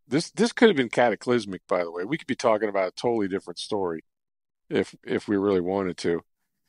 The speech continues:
Had this gone, had this gone awry. David Moore, the receiver that they got from the Seahawks, hasn't had a touchdown since twenty twenty-one, I believe. Um,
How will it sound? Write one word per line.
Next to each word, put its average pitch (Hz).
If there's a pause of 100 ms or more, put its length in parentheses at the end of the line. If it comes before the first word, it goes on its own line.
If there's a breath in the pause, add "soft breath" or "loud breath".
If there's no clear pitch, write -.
(380)
Had 101
this 113
gone, 101
had 117
this 139
gone 110
awry. 95 (200)
David 175
Moore, 113 (680)
the 113
receiver 131
that 113
they 110
got 104
from 117
the 113
Seahawks, 90
hasn't 120
had 113
a 107
touchdown 101
since - (680)
twenty 113
twenty-one, 98
I 80
believe. 80 (880)
Um, 101